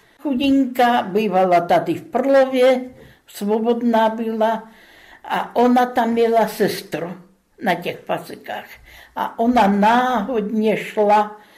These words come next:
k té sestře na návštěvu. A tak ju tam chytli. Oni měli za to, že, že ona, myslím, šla říct něco o Němcoch,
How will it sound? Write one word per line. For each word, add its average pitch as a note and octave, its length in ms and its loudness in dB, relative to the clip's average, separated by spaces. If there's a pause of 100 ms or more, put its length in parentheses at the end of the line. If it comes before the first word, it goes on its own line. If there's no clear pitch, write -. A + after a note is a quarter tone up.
(180)
k - 80 -20
té F3 200 0
sestře G3+ 760 -4 (100)
na F#3 180 0
návštěvu. - 760 -8 (760)
A E3+ 160 -12 (160)
tak F#3+ 220 -4
ju F3 100 -8
tam F#3 260 -8
chytli. G#3 500 -18 (680)
Oni D4+ 300 4
měli D4+ 380 2
za A#3 180 0
to, D4 240 -2
že, C#4 280 0 (560)
že B3 280 -2
ona, B3+ 600 0 (120)
myslím, B3+ 720 -4 (400)
šla A#3 360 -2
říct A#3 600 -2
něco B3 640 0 (440)
o A#3 60 -6
Němcoch, A3+ 640 -2